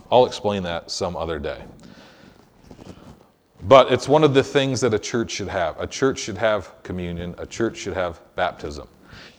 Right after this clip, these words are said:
I wanna ask John McManus to come up. John's one of our elders, and he's gonna lead us in our communion declaration, uh, and pray for us. But really quickly,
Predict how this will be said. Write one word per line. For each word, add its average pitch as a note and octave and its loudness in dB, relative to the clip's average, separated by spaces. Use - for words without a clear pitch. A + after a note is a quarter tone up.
I G#2+ -4
wanna C#3 2
ask C3 -2
John A#2 2
McManus A2 -2
to - -10
come G2+ -4
up. G2+ -2
John's A2+ 2
one A#2 2
of A2 0
our G#2 6
elders, F#2+ 2
and G#2+ 0
he's A2 -2
gonna A#2+ 4
lead A2+ 4
us A2 2
in G#2+ -2
our F#2 2
communion G#2 -2
declaration, F#2+ -2
uh, F2+ 2
and F#2+ -2
pray A#2 2
for E2+ 0
us. - -8
But A2 4
really D3 8
quickly, A#2+ 4